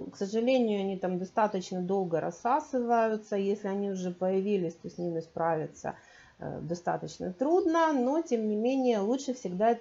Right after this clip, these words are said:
делать профилактику. То есть в день сеанса мезотерапии пациенту ни в коем случае нельзя употреблять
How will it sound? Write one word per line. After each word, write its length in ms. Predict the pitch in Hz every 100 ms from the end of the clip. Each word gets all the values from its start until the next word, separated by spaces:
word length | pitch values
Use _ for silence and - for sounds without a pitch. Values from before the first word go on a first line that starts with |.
| -
делать 400 | 165 208 208 -
профилактику. 680 | 185 190 190 175 - - -
То 120 | 151
есть 180 | 151 - _
в 320 | 170 175 196 208 - - _
день 680 | 156 190 254 269 254 233 175
сеанса 480 | 208 208 247 254
мезотерапии 880 | 202 190 220 214 208 196 196 196 202
пациенту 640 | 175 170 165 175 202 220 208
ни 120 | 180
в 60 | 180
коем 300 | 247 302 302
случае 400 | 262 220 - 175
нельзя 320 | 180 190 208
употреблять 680 | 185 180 - 175 180 170